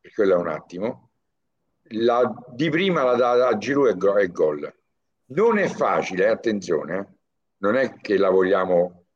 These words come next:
semplificare così clamorosamente, però ci stava questa giocata qua.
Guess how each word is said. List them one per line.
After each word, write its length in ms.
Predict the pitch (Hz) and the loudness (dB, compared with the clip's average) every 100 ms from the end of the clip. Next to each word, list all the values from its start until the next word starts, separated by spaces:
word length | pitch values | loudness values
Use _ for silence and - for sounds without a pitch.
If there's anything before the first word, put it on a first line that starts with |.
| _ | _
semplificare 1040 | - - 110 104 92 90 92 95 104 90 | -10 -2 0 0 -4 -6 -4 -2 0 0
così 500 | 85 87 82 95 87 - | 0 -2 -4 -6 -6 -6
clamorosamente, 1080 | 95 95 90 90 82 87 85 73 - 71 _ _ _ _ | -2 -2 0 -2 -2 -4 -6 -10 -14 -18 _ _ _ _
però 260 | 147 202 220 | -2 0 -2
ci 160 | 151 | -4
stava 460 | 143 - 95 92 90 | -8 -4 -2 0 0
questa 320 | 90 - 87 | -2 -6 -10
giocata 380 | 82 85 82 - | -6 -4 -4 -6
qua. 180 | - | -8